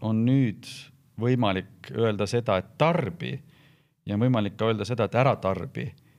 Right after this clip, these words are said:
<clears throat> Ja ta ikkagi mõjub, äh, brändile positiivselt. Vanasti, või ütleme, et nagu ennem, ennem nagu seda, et, et, et keegi ütles nagu, et ära tarbi või mingit niisugust asja, nagu, et see oli ka sihukene, noh, ka niisugust asja tehti. Aga, aga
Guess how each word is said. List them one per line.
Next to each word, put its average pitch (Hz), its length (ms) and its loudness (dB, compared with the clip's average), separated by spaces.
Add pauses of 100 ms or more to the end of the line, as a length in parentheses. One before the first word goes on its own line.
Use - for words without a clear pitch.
(360)
<clears throat> - 560 -2
Ja 139 100 0
ta 117 80 2
ikkagi 110 240 -2
mõjub, 110 400 2
äh, 101 140 2
brändile 104 480 0
positiivselt. 104 800 -6 (400)
Vanasti, 120 480 0
või 110 140 0
ütleme, 107 180 -2
et 87 80 -8
nagu 107 100 -2
ennem, 120 440 2
ennem 120 340 2
nagu 104 200 -2
seda, 113 260 0 (160)
et, 95 140 -6
et, 95 220 -8
et 98 140 -6
keegi 107 240 -2
ütles 101 240 -8
nagu, 98 100 -4
et 98 80 -4
ära 107 160 4
tarbi 110 320 0
või 90 140 -2
mingit 95 240 -4
niisugust 101 240 -6
asja, 98 180 -6
nagu, 98 140 -4
et - 80 -12
see 113 60 0
oli 101 140 -2
ka 107 120 -2
sihukene, 107 340 -6
noh, 101 140 -6 (380)
ka 117 100 -4
niisugust 117 240 -2
asja 113 200 -4
tehti. 113 440 -6 (920)
Aga, 101 580 0
aga 98 220 0